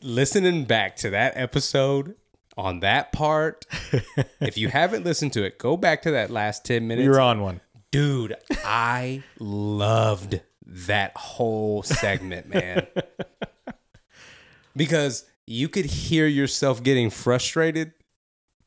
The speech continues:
Speaker 1: and, like, you would pause after, like, my points, and I always know that that's when you're, like,
Speaker 2: <laughs>
Speaker 1: about to clickety clap back.
Speaker 2: <laughs> Clickety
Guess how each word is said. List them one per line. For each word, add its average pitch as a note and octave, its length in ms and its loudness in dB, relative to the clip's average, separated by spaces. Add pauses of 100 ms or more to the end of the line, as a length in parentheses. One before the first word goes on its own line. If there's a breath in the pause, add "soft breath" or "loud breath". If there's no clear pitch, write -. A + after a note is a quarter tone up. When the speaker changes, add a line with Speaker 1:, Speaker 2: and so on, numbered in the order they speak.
(140)
Speaker 1:
and, C3 220 4
like, A2 340 2
you B2 220 -2
would C3+ 240 2
pause G#2 600 4
after, G#2+ 420 -2
like, G2 320 -4
my G2 200 0
points, G2+ 420 -4
and G#2 100 -4
I G#2+ 220 -2
always C3+ 480 4
know A#2+ 280 2
that G2+ 140 -4
that's A2 300 2
when B2 160 -2
you're, B2+ 120 6
like, A2+ 260 2
Speaker 2:
<laughs> - 0 -
Speaker 1:
about A2 320 -2
to G2 80 -6
clickety A2+ 920 -4
clap - 600 -2
back. G#2 580 -4
Speaker 2:
<laughs> - 40 -14
Clickety E3+ 600 -2